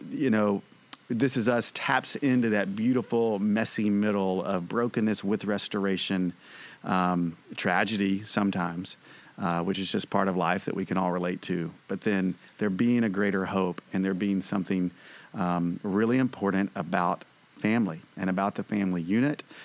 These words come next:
and about restoration happening in families, and it's never too late for restoration to happen.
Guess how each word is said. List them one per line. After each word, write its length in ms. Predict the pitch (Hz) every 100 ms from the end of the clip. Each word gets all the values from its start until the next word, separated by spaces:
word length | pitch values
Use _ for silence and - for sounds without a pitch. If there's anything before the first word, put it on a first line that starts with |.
| -
and 100 | 107
about 300 | 95 95 80
restoration 680 | 104 107 - 101 101 - 98
happening 440 | 90 98 113 110
in 100 | 110
families, 420 | 101 107 104 107 98
and 100 | 95
it's 200 | 90 -
never 300 | 98 104 107
too 160 | -
late 180 | 98 98
for 80 | 95
restoration 560 | 98 98 - 98 - 92
to 60 |
happen. 440 | 87 98 98 113